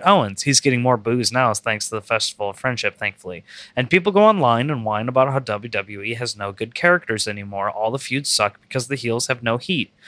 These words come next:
Well, last night we saw a heel attain nuclear heat, and so many people are complaining that this was a bad move on W W E's part. They're claiming it's disrespectful, disgusting, and ruins the first women's Money in the Bank,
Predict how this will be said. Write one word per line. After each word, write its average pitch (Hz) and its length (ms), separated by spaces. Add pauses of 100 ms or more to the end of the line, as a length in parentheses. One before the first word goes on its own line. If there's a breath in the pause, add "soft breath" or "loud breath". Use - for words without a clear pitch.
(300 loud breath)
Well, 123 160
last 131 280
night 151 220
we 135 80
saw 135 280
a 151 40
heel 139 300
attain 117 400
nuclear 110 400
heat, 101 340
and 110 160
so 131 300
many 151 200
people 139 300
are 147 80
complaining 113 540
that 107 160
this 113 180
was 120 140
a 110 40
bad 110 320
move 127 280
on 127 100
W 104 240
W 110 280
E's 160 180
part. 107 340 (440 loud breath)
They're 123 120
claiming 147 460
it's 160 180
disrespectful, 139 800
disgusting, 123 640
and 120 180
ruins 127 300
the 127 120
first 123 340
women's 117 340
Money 110 220
in 107 80
the 101 80
Bank, 95 360